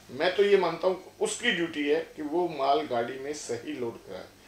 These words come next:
गलत लोड ही नहीं कराए, जिससे ये विषय आए ही नहीं।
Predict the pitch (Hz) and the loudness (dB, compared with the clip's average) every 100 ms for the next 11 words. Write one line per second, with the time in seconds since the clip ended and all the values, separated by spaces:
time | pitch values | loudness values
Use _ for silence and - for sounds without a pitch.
0 | - - - 127 175 220 220 165 170 202 | -20 -20 -12 4 8 8 6 2 8 8
1 | 196 214 226 190 175 151 135 143 170 - | 8 4 2 2 2 2 2 4 4 0
2 | 151 - 185 175 175 151 147 185 - 139 | -10 0 0 2 0 0 0 2 4 4
3 | 135 143 156 156 120 98 | 4 4 0 -2 -6 -10